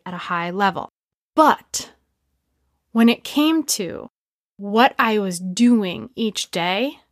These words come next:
to try and make that vision come to life, they didn't align, which is why I never became a Division One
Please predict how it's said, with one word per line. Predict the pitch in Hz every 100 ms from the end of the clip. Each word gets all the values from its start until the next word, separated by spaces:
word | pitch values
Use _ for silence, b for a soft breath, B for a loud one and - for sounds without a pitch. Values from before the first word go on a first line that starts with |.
| _ _ _ _
to | - 240
try | - 220 208
and | 214
make | 214 202 -
that | 190 180
vision | 190 196 196
come | - 190
to | 185 185
life, | 165 185 254 _ _ _ _
they | 247
didn't | 233 220
align, | - 180 170 156 - - _ _ _ _ -
which | 214
is | 226
why | 208 285 233 165 233 - _ _
I | 247
never | 262 277 262
became | 254 - 294 240 170 180 - _
a | 220
Division | 240 190 202 185 190 196 196
One | 175 170 165 175